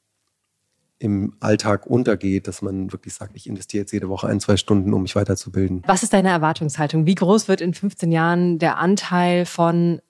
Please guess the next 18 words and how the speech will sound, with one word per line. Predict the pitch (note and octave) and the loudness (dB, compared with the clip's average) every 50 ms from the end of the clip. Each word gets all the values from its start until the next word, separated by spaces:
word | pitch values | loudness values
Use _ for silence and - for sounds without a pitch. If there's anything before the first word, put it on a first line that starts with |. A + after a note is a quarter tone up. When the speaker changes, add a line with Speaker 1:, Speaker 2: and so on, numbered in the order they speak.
| _ _ - | _ _ -4
Speaker 2:
selbstgeführten | D#3 D3 F#3 G#3 A3 A3 - - - F#3 - - G3+ F#3+ F#3+ - - F3 | 2 4 4 4 4 0 -4 -6 -6 -6 -2 0 0 0 0 0 -2 -4
Unternehmen, | - D#3 E3+ - F3 E3 E3 D#3+ E3 E3 E3 E3 E3 E3+ | -4 -4 -2 -2 0 0 2 2 2 2 0 0 -2 -2
von | - - E3+ E3 D#3+ D#3+ | -2 0 0 0 0 0
Kompetenzhierarchien, | - E3+ F3 D#3+ - E3 - - F#3+ G#3 G#3 A3 G#3+ - - - - - - - - F#3+ F#3+ E3+ F3+ F3 F3 E3+ - - - G3 F#3+ F#3+ F#3 F#3+ F#3 F#3 F#3 - | -2 -2 -2 -2 -2 -4 -2 2 4 6 6 6 6 4 2 -4 -8 -10 -12 -2 2 2 4 4 4 4 2 2 0 0 2 4 6 6 6 6 4 2 0 -4
von | - - - E3 D#3+ D#3 | -6 -2 0 0 0 0
Verantwortungseigentum, | - F#3+ - D3 F3+ G3+ A3+ G#3+ - F3+ F3 F3+ F3+ - F3+ F3 F3 F3 E3 - - - D#3+ E3+ F3+ F#3+ F3+ F#3 F#3 F3 - - G3 G3 F#3+ F#3+ F#3+ F#3+ - - | -2 -2 0 2 4 4 2 2 2 0 0 0 -2 -2 -2 0 0 0 -2 -4 -4 -2 0 0 2 2 0 0 -2 -2 -2 0 2 4 4 4 2 0 -2 -4
jetzt | E3+ F3 E3+ - - | -4 -4 -4 -2 0
nur | F#3 F3 E3+ | 0 0 0
drei | F3 D#3 D3+ D#3+ E3+ F3 | -2 -2 -4 -2 -2 -2
herausgepickte | D#3 D#3+ D#3+ D3+ D#3 D#3+ E3 E3 - - D3 - - F3+ E3+ - - - D#3 D#3 D#3 - - - - - - - - - - - | -4 -4 -2 0 0 0 0 0 -4 -6 -4 -2 -2 -2 -2 -2 -2 0 0 2 0 -2 -6 -12 -14 -14 -14 -14 -14 -14 -4 0
Aspekte | F3 F3+ - - - - G3+ G#3 G#3 - - - F3+ F3 | 0 0 0 0 -2 0 0 0 0 -2 -2 -2 0 0
von | F3 - E3+ E3 | 0 0 0 0
diesem | D#3+ D#3+ D#3 D3+ E3 D#3+ | 2 2 2 0 0 -2
Spektrum | D3+ - - - F#3+ F#3+ - - - F3+ E3+ E3+ E3 | -2 -2 0 0 0 0 -2 -4 -2 0 0 2 2
einer | D#3+ E3 D#3+ D#3 D#3 D3+ D3+ D3+ D3 - - _ - | 0 0 0 0 0 0 0 -2 -2 -4 -8 _ -12
sich | D#3 D#3+ D3 - | -10 -10 -10 -8
verändernden | - A#2 D3+ D3+ D3 C#3+ C#3+ C#3 C#3+ | -8 -8 -4 -4 -2 -2 -2 -2 -2
Arbeitswelt. | C#3+ C#3 C#3+ C#3+ - - D3 C#3+ C#3+ | 0 0 0 0 -2 -2 -2 -2 -2